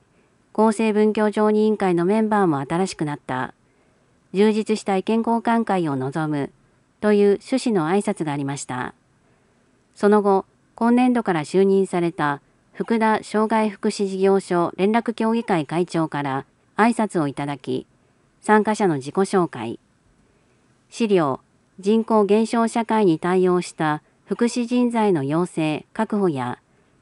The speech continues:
地域の多様な人材の活用に関する調査研究事業をもとに説明を受けました。その後、丸一、事業所連絡会の説明と、市内の障害福祉事業の概要について。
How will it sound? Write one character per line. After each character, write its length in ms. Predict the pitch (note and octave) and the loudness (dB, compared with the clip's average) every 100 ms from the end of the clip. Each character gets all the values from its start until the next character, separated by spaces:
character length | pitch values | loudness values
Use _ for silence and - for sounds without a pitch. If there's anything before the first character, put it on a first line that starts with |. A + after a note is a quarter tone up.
| _ | _
地 160 | - A3+ | 0 2
域 140 | G#3+ | 4
の 120 | F3+ E3 | 2 2
多 120 | E3 | 2
様 220 | G3+ G#3 | 4 4
な 180 | G3+ F#3+ | 4 2
人 240 | E3+ A3 | 2 2
材 160 | G#3+ G#3+ | 2 0
の 100 | G#3+ | 0
活 240 | F#3+ G3 | -2 -4
用 140 | A3+ A3 | 0 0
に 140 | G#3+ | 0
関 200 | G#3+ G#3+ | 0 -2
す 140 | - | 0
る 160 | F#3+ C#3+ | -2 -2
調 220 | - G3 | -2 -2
査 140 | G3+ G3 | -2 0
研 200 | G3 F#3+ | 0 2
究 220 | F#3 F3+ | 2 0
事 120 | F3 | -2
業 380 | E3+ D3 B2+ B2 _ _ _ _ | -4 -2 -2 -6 _ _ _ _
を 200 | F#3+ G3 | 2 2
も 140 | F3 G3 | 2 0
と 160 | G#3 | 2
に 240 | E3 C3+ - _ _ | 2 2 -4 _ _
説 280 | - D#3 G3 | -8 -2 2
明 240 | G3+ G3 F#3+ | 2 4 2
を 80 | |
受 100 | D3+ | 2
け 60 | D#3+ | -2
ま 120 | C#3+ | -6
し 100 | - | -8
た。 300 | - B2 B2 - _ _ _ _ _ _ _ _ _ _ _ | -8 -6 -8 -12 _ _ _ _ _ _ _ _ _ _ _
そ 140 | - G#3 | 2 4
の 140 | G#3+ | 4
後、 240 | G3 F#3 - _ _ _ _ - | 2 0 -4 _ _ _ _ -2
丸 200 | F#3 A3 | 0 2
一、 400 | G#3+ - G3 - _ _ _ | 0 0 0 -2 _ _ _
事 140 | F#3 G3 | 0 2
業 180 | A#3+ | 2
所 140 | A#3+ A#3+ | 0 0
連 200 | A#3 A#3+ | 0 2
絡 200 | B3 - | 0 0
会 180 | G#3+ F#3+ | 0 2
の 120 | C#3 | 0
説 260 | C#3+ - | -4 -2
明 200 | F3 F3 | 0 0
と、 320 | E3 D#3 C#3+ - _ _ | 0 -4 -4 -8 _ _
市 140 | - A#3+ | -2 2
内 200 | A#3 G3+ | 4 4
の 120 | D#3 | 2
障 240 | G3 G#3+ | 0 0
害 180 | A3+ A3 | 0 -2
福 160 | G#3 A3 | -2 -4
祉 160 | G#3+ | -4
事 140 | G#3+ G#3+ | -6 -2
業 200 | A3 E3+ | 2 2
の 120 | C3+ | 0
概 260 | D#3 F#3+ | 0 2
要 100 | G3 | 4
に 140 | F#3 F3 | 4 2
つ 100 | F3 | -2
い 100 | D#3 | -6
て。 340 | C3 B2 - | -6 -8 -10